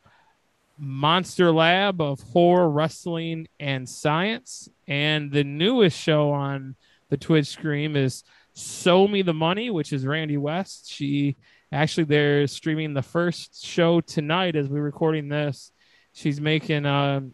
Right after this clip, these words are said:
Schwartzy a new pair of, um, shorts that he wrestles in for his gear. So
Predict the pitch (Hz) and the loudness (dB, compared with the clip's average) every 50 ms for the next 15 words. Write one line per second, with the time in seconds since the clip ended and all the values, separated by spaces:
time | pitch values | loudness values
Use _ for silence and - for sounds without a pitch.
0 | _ - - - 147 147 151 147 - - 151 143 143 139 139 139 139 139 139 143 | _ -14 -4 -2 2 2 2 0 0 -2 0 0 2 2 2 0 0 0 -2 -4
1 | 143 - - 156 147 143 143 143 135 143 139 139 135 135 139 135 131 123 _ _ | -4 -2 -2 -2 -2 0 -2 -4 -4 -4 -2 -2 -2 -2 -2 -2 -4 -6 _ _
2 | _ - - _ - 147 135 135 135 131 131 131 127 120 _ _ _ _ _ _ | _ -20 -20 _ -12 -8 -6 -6 -4 -6 -6 -8 -12 -18 _ _ _ _ _ _
3 | - _ _ _ _ _ _ _ _ _ _ - - 220 214 156 113 _ - - | -20 _ _ _ _ _ _ _ _ _ _ 0 2 4 4 4 0 _ -18 -20
4 | - _ _ _ - 147 147 147 147 156 156 156 156 165 185 160 - 160 139 139 | -20 _ _ _ -4 -2 -2 0 2 2 2 4 4 4 2 2 0 -4 -4 -4
5 | 139 135 127 - 143 143 135 135 156 170 165 143 131 127 120 - - - 131 131 | -6 -6 -4 -4 -2 -2 -2 -2 -2 0 0 0 -2 -2 -4 -4 -6 -6 -4 -2
6 | 131 131 131 131 123 | -2 -2 -2 -4 -6